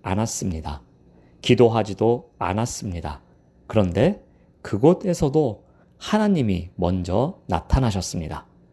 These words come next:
그리고 먼저 야곱을 통해 이루실 일을 말씀하셨습니다. 우리는 하나님이 우리를 먼저 찾아오신다는 사실이 얼마나 복된지를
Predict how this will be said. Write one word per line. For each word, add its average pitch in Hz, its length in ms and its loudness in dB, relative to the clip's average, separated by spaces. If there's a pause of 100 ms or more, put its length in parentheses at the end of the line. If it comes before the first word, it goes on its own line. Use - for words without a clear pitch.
(400)
그리고 196 480 4 (280)
먼저 98 580 0 (140)
야곱을 120 500 2
통해 156 440 -4
이루실 147 640 0
일을 107 400 2 (300)
말씀하셨습니다. 95 1120 -2 (1500)
우리는 120 760 2 (160)
하나님이 139 520 2
우리를 123 420 4
먼저 110 600 2
찾아오신다는 113 920 -2
사실이 92 680 -2 (380)
얼마나 95 720 -4
복된지를 113 960 0